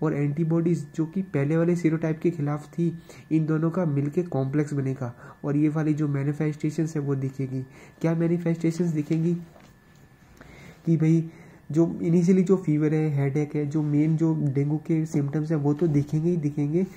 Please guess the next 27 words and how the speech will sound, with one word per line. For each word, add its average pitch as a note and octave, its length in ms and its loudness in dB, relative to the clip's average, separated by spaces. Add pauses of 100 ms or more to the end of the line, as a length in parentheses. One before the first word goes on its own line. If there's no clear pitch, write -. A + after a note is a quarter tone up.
(220)
साथ C#3 300 -4
के D#3 80 -2
साथ D3 300 -6
में E3+ 80 0
hemorrhagic D3 640 0
rash C3+ 280 0
दिखेगा। C3 420 -6 (380)
Hemorrhagic D#3 480 2
rash D#3+ 300 -2 (300)
मतलब D3+ 220 2
वही D#3+ 280 2
है, F3+ 280 -4 (240)
small D#3 380 0
spots D#3 520 -4
of D#3 60 -4 (140)
blood E3 200 2 (340)
appear D3+ 300 0
on D3 160 -2
the D3 120 -2 (120)
skin। C#3+ 200 -2 (360)
जब C#3 160 2
internal D3+ 380 0
bleeding D3 320 2
होती D#3 280 -2
है F#3 240 -2 (300)
तो D3+ 80 0
वो E3+ 360 0